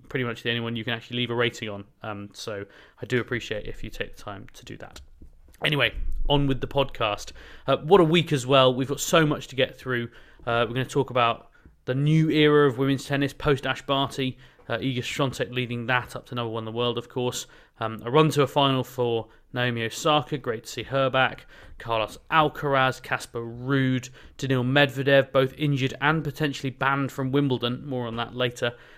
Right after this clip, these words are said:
Um, and we'll also go around some very good news for the Brits. Uh, Jack Draper winning another title. Cam Norrie into the top ten. Joe Salisbury, world number one. Neil Skupski into another thousand, uh, Masters level final. Uh,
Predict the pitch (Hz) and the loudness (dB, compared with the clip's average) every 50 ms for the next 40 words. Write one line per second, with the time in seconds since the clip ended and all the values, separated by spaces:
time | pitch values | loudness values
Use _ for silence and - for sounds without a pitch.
0 | - _ - 131 131 127 - - 170 170 175 175 175 165 - 160 147 139 131 - | -8 _ -2 -2 -2 -2 -2 2 6 8 10 10 10 8 8 6 4 4 4 2
1 | 151 139 135 135 127 123 120 - - 123 120 117 120 147 135 135 127 117 120 113 | 2 4 4 4 2 2 0 -4 -8 -8 -8 2 4 6 6 6 6 2 -2 -2
2 | 120 117 107 - 127 123 - - 127 123 123 120 - - - - - - - - | -4 -4 -4 -6 -8 -8 -4 -2 0 0 0 -2 -6 -10 -10 -12 -16 -20 -20 -18
3 | _ - 113 110 107 - 120 - - - - 143 127 127 123 - 127 123 117 110 | _ -8 -6 -6 -4 -2 -4 -4 -4 -4 0 2 2 2 2 0 0 0 0 -2
4 | 110 107 107 - 120 117 110 110 - - - 123 117 104 - 120 117 - - - | -4 -4 -4 -2 -2 -2 -2 -4 -4 -4 -4 -4 -4 -4 -4 -6 -8 -6 -4 -2
5 | 117 117 117 127 127 127 127 127 123 120 120 120 113 - - 135 - - - - | -2 0 2 4 4 4 4 4 2 0 -4 -8 -8 -2 -2 -2 -2 -2 -2 0
6 | 131 127 131 123 - - - - - - - - 139 127 - - 147 143 135 123 | 0 0 0 -2 -4 -10 -16 -20 -20 -4 2 2 2 2 2 2 2 2 2 0
7 | - - 135 127 117 127 127 127 127 120 127 123 123 120 120 117 123 127 127 120 | 0 -2 -2 2 4 6 8 8 6 6 2 0 0 -2 -2 0 2 2 2 2
8 | 120 120 - - - _ - 156 165 160 151 - - - 175 160 160 - - - | 0 -2 -6 -12 -14 _ 2 4 6 6 6 4 2 4 4 2 2 0 -6 -6
9 | - 156 147 143 139 143 139 127 - 143 135 135 139 139 139 135 139 131 127 - | -2 -2 -2 -2 -2 -4 -4 -4 -4 -4 -2 0 0 0 2 2 2 0 -2 -4
10 | - 120 117 135 - - - - - - - 135 127 135 123 120 123 127 117 - | -10 -14 -14 -14 -16 -18 -20 -20 -10 -4 -2 0 0 0 -2 -2 -4 -6 -6 -4
11 | - 127 127 123 120 127 127 127 127 - - 120 117 123 120 117 120 117 - - | -2 -2 -2 0 0 0 -2 -2 -4 -6 -10 -6 -2 -2 0 0 -2 -4 -4 -2
12 | 127 120 123 120 117 113 - - - - - - _ - 139 135 131 127 | -2 0 0 -2 -4 -8 -12 -18 -20 -20 -20 -20 _ 0 4 4 4 4